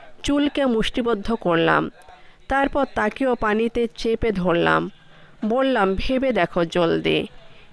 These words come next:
জীবনের মায়া যদি করো তবে আমার, আমার,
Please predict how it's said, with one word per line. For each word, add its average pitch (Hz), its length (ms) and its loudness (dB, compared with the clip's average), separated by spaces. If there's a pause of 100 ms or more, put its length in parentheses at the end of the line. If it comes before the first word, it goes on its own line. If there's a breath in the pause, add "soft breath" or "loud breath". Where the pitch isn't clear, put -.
(140)
জীবনের 269 560 0
মায়া 226 360 0
যদি 240 540 0
করো 202 440 2
তবে 220 340 0
আমার, 214 640 0
আমার, 214 600 0